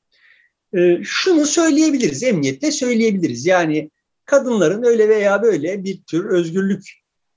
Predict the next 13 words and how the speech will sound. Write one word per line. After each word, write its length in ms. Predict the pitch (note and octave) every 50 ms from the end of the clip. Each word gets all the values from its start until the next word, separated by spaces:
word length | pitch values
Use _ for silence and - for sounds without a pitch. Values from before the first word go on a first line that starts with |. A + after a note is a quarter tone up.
| _ _ _
tattıkları 880 | - F3 F3+ F3+ F3+ - - G#3+ - - G3 F#3 F3+ F3 F3+ F3 D3+ D3+
dönemden 500 | F3+ F#3 F#3 F#3 F3+ F#3 F#3 F#3 F3 F3
sonra 440 | E3 - - F3+ F3+ E3 D#3+ F3 F#3+
yeniden 680 | G3 F#3+ F#3+ G3 G3 F3+ D#3 D3 D3+ F3+ G#3 - _ _ _ _ _ _ _ _ _ _
kadınlar, 580 | - - E3+ E3 F#3+ G3 G3+ G#3 G#3 - - - _ _ _ _ _ _ _
e, 40 | A#2+ - - F3+ - - - - - _
özelinde 460 | - F3 D#3 E3 G3+ G#3 A3 A3+ G3
değil, 160 | F#3+ C#3+ B2 -
insanlar 460 | G3 A3 A3 - A3+ A3 A3+ A3 F#3
için 400 | C3+ - - - G#2+ G2+ - _ _ _
olay 320 | - E3 D3+ D3 C3+ C3 B2
böyle. 440 | B2 A2 A2 C3+ F#3 G#3+ A#3 - - _ _ _ _ _ _
Yani 360 | D3+ B2+ B2 A#2+ A#2+ - -